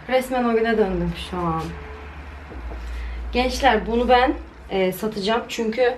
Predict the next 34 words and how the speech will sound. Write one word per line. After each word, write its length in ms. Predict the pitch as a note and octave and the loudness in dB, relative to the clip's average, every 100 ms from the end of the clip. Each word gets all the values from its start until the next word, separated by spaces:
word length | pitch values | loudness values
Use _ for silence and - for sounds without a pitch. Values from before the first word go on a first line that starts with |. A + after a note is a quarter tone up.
| - | 2
birebir 280 | G3+ A#3 G#3 | 6 6 4
aynısından 640 | G3+ G3 F#3+ G#3 G3+ A3 G3 | 2 2 2 2 2 4 6
bende 240 | F#3 F#3+ | 6 4
bir 100 | F#3+ | 0
tane 260 | G3+ F3+ D#3+ | 0 2 2
daha 260 | E3+ G3 | 2 2
var. 160 | E3+ F#3+ - - - - - - - - - | 4 2 -2 -16 -20 -20 -20 -20 -20 -6 2
Belki 260 | G#3+ A#3+ | 2 4
onu 100 | A#3 | 2
da 80 | G#3 | 2
satarım, 340 | G3+ F#3 E3+ F3 | 0 0 2 2
bilmiyorum. 300 | F#3+ E3+ E3 | 4 4 4
Belki 460 | F3 F3+ - F#3+ | 2 0 0 2
hatıra 460 | F3 F3+ E3+ F3+ F3 | 2 -2 -2 -4 -2
kalsın 400 | E3+ D#3+ - D#3+ | -4 -6 -4 -2
diye 220 | F3 F#3+ | 0 -2
saklayabilirim. 920 | - F3+ F3 F#3 F3 D#3+ D3+ D#3+ C4+ - - - - - - - - - - - - | -2 -6 -2 -2 0 0 0 2 2 0 -8 -20 -20 -20 -20 -20 -20 -20 -20 -20 0
Ama, 320 | B3+ B3+ D4+ F#4 - - | 4 6 6 4 -6 0
e, 280 | G#3+ G3+ G3 | 4 4 4
ben 300 | A3 A3 A3+ - | 6 6 4 0
düğün 340 | A3+ A#3 B3 | 2 4 6
günü 380 | A#3+ A3+ A3+ - - - - - - | 4 4 4 2 0 -14 -20 -20 -2
hazırlanmaya 600 | G#3 G3+ G#3+ G#3+ A3 A3 | 2 4 6 6 4 2
giderken 480 | G#3 A#3+ A#3 C4 C4 | 4 4 2 -2 4
evde 260 | G3 G3 | 6 8
unuttuğum 400 | G#3+ A3 A3 B3+ | 6 4 2 -2
için 240 | A#3 B3+ D4 | -2 0 2
Emre 240 | G#3+ G#3+ | 4 6
aynısından 600 | A3 G#3+ G#3+ A3 G#3+ B3+ | 6 4 2 0 2 4
bana 160 | G#3+ G#3 | 4 4
alıp 260 | G3+ G#3+ - | 4 2 2
gelmişti, 420 | G3 F#3+ F3 F#3+ | 2 2 -2 -4
Optimum'da 440 | E3+ - E3 D#3 | -4 -4 -4 -2
bulmuştu. 580 | D3+ D#3 D#3 - - E4+ | -4 -4 -6 -8 -6 -6